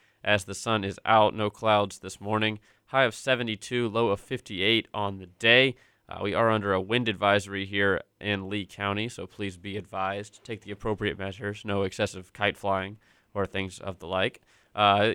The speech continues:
your afternoon temp will get up to about seventy-one with some clouds rolling in, and then your overnight temp is gonna be fifty-nine degrees, and it looks like we will be having some rain tonight. So please plan accordingly for that,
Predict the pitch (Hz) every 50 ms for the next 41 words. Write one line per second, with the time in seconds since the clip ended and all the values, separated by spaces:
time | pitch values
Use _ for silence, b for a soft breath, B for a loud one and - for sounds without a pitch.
0 | - - 123 131 135 131 - 123 127 123 120 120 117 - - 139 135 131 - -
1 | 120 113 117 117 113 - - 117 107 110 98 - - 127 123 120 120 113 110 110
2 | 117 123 127 127 127 117 _ _ _ _ _ _ _ - 113 107 - - 107 -
3 | - 117 110 113 107 110 113 110 110 110 110 110 110 107 107 107 107 98 - 98
4 | 98 101 101 98 98 98 95 92 - 104 113 110 117 113 107 101 101 - - -
5 | - 104 101 95 - 95 95 98 104 98 98 98 92 - - 147 - - 139 123
6 | 117 113 113 110 113 104 95 104 104 104 104 101 98 - - _ _ _ _ _
7 | _ _ _ - 104 107 101 80 87 101 - - 104 98 98 98 95 92 104 98
8 | 92 98 98 92 - 101 95 92 90 92 95 95 95 95 95 92 90 - 95 90
9 | 92 92 92 - - - - 95 82 - - - 113 110 101 - _ - 107 101
10 | 101 - - - - 107 104 104 104 98 101 101 98 95 _ _ _ _ _ _
11 | _ _ - 110 101 98 104 107 113 104 -